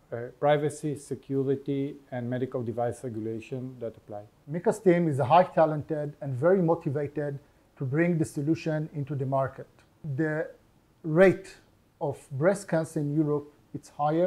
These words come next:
Speaker 2: and getting higher years after years. That's why we would like to bring Mika solution into the E U market and expand it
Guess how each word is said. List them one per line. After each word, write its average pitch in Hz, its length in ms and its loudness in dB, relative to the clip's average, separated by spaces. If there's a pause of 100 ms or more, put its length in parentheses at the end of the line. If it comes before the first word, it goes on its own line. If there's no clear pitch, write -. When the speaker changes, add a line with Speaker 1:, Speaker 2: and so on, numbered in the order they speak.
(100)
Speaker 2:
and 143 160 -4
getting 180 300 4
higher 156 380 4
years 156 520 0
after 143 240 -8
years. 131 460 -6 (520)
That's 175 320 4
why 160 400 8
we 151 160 2
would 160 160 4
like 151 380 4
to 143 60 -8
bring 151 500 -4 (120)
Mika 160 280 -6
solution 143 720 -6 (280)
into 156 240 0
the 147 240 -2
E 165 100 2
U 160 120 2
market 143 480 0 (480)
and 143 180 -4
expand 160 460 2
it 143 220 -2